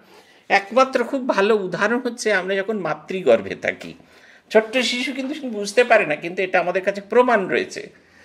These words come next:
আমাদের কাছে প্রমাণ রয়েছে যে ছোট্ট শিশু মাতৃগর্ভে, গর্ভের ভেতরে থাকে। একটা, একটা, একটা যাকে বলে একটা বল, একটা ব্লাডারের ভেতরে সে থাকে,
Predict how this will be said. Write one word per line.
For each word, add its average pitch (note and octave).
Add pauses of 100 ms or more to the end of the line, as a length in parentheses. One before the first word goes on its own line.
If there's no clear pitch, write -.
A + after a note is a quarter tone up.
(280)
আমাদের A3
কাছে A3
প্রমাণ A3+
রয়েছে D#3
যে F3+
ছোট্ট E3
শিশু G3+
মাতৃগর্ভে, F3+
গর্ভের E3
ভেতরে G#3
থাকে। E3 (440)
একটা, C4 (540)
একটা, F#3+
একটা F3+
যাকে E3+
বলে F#3
একটা F3+
বল, F3+
একটা F3
ব্লাডারের F3
ভেতরে F#3+
সে F#3+
থাকে, -